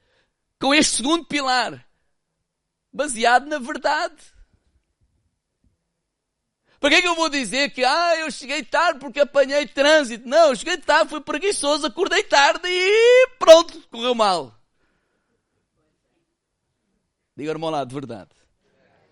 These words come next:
Terceiro princípio. Ou terceira palavra. Solidariedade.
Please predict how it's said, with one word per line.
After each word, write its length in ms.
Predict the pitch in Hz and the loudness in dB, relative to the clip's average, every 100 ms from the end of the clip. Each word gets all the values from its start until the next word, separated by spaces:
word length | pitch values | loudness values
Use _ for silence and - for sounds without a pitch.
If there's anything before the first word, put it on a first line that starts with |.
| _ _ _ _ _ - | _ _ _ _ _ -8
Terceiro 380 | 180 - 220 | -6 0 0
princípio. 600 | - 202 196 180 131 110 _ _ _ _ _ _ _ _ _ _ _ _ _ _ _ _ _ _ _ _ _ | 0 -8 -8 -8 -10 -16 _ _ _ _ _ _ _ _ _ _ _ _ _ _ _ _ _ _ _ _ _
Ou 320 | 123 151 170 | -4 0 0
terceira 460 | - 156 - 208 175 | 0 -4 -4 -2 0
palavra. 640 | 185 185 175 120 98 117 _ _ _ _ _ _ _ | 0 0 -2 -4 -14 -20 _ _ _ _ _ _ _
Solidariedade. 1900 | - - 226 247 247 226 226 226 165 208 208 196 202 190 185 139 143 127 92 | -16 -12 -8 -8 -8 -8 -8 -10 -4 -2 0 -2 -4 -6 -6 -4 -6 -6 -10